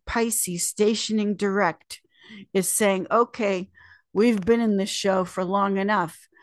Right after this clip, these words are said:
We've got the new moon at one degree Sag. Let's get a new chapter of our life moving forward." So this is a beautiful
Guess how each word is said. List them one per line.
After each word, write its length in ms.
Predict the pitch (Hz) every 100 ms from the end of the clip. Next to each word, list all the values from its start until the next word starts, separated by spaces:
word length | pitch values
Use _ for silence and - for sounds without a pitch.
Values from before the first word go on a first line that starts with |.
| _ _
We've 240 | 185 190
got 260 | 175 208 208
the 100 | 190
new 200 | 196 214
moon 400 | 208 202 190 185
at 200 | - 180
one 360 | 180 180 196 196
degree 360 | 185 165 175
Sag. 480 | 170 - 208 190 160 160 - - - _
Let's 400 | 175 190 196 - -
get 260 | - 185 180 - -
a 100 | 170
new 560 | 180 196 196 180 170 _ _ - _ -
chapter 580 | - 220 208 - 190
of 240 | 170 175 170
our 360 | 175 180 175
life 500 | 165 175 190 175 - - _ _ _
moving 720 | 185 190 196 190 175 180 180 165
forward." 560 | - - 202 175 151 151
So 100 | 170
this 300 | 170 202 -
is 160 | 202 196
a 40 |
beautiful 560 | 165 190 190 180 180